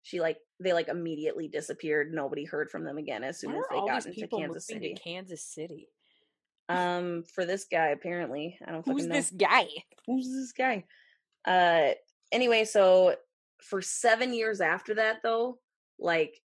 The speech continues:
Speaker 1: he cashed her pension checks because she
Speaker 2: <gasps>
Speaker 1: had forwarded them before she started, like, had moved so that they would start coming there as soon as she got there, you know?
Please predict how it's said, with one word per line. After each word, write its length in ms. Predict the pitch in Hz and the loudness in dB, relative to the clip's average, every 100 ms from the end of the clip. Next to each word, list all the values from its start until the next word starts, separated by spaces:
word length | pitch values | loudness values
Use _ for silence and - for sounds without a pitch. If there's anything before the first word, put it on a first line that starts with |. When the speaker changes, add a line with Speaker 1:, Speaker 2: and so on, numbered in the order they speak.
| _ | _
Speaker 1:
he 220 | - 214 190 | -16 -14 -10
cashed 440 | - 165 180 - | -2 -2 -2 -6
her 100 | 175 | -8
pension 420 | 170 165 165 156 | -6 -8 -6 -10
checks 360 | 156 131 - - | -6 -6 -6 -10
because 340 | 160 - 160 156 - | -10 -2 -2 -2 -6
she 160 | 170 | -6
Speaker 2:
<gasps> 0 | |
Speaker 1:
had 200 | 185 170 | -2 -4
forwarded 500 | - 175 175 180 175 | 0 2 2 0 -2
them 160 | 170 170 | -4 -4
before 420 | 160 165 165 160 | -6 -6 -2 -2
she 240 | 165 170 165 | -4 -10 -12
started, 440 | - 160 156 156 | -6 -2 -2 -2
like, 160 | 156 151 170 | -4 -6 -6
had 200 | 165 156 | -8 -4
moved 340 | 160 165 185 | -4 -2 -4
so 140 | - 165 | -8 -4
that 140 | 160 | -2
they 60 | 160 | 0
would 140 | 143 | -2
start 240 | - 170 160 | -2 -2 -2
coming 200 | 165 165 | -4 -4
there 160 | 165 156 | -2 -4
as 80 | 165 | -6
soon 120 | 160 | -8
as 80 | 160 | -8
she 100 | 139 | -6
got 200 | 143 151 | -6 -2
there, 140 | 185 185 | 0 0
you 120 | 190 | 0
know? 220 | 202 220 | -2 -6